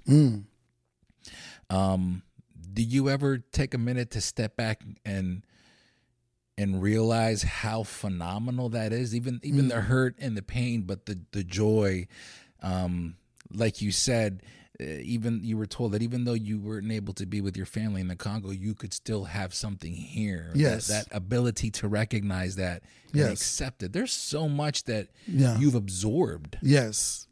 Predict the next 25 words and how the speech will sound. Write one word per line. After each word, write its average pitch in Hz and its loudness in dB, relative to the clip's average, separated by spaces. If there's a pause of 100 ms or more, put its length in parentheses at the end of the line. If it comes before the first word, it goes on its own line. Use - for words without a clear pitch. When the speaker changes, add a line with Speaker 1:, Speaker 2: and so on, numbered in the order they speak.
(120)
Speaker 1:
yes. 123 2
And, 156 4 (680)
uh, 135 4
one 160 8
thing, 180 4
uh, 131 2 (100)
I'm, 131 6
uh, 123 2
grateful 123 2
about 117 0
this 120 -2
country, 127 0 (260)
uh, 120 0 (120)
for 123 0
the 113 0
U 127 2
S. 135 -2 (880)
For 131 4
the 123 6
U 143 6
S 151 2
have 135 4
created 120 2 (1160)
greatness. 120 0 (380)
Speaker 2:
Mm. 90 -8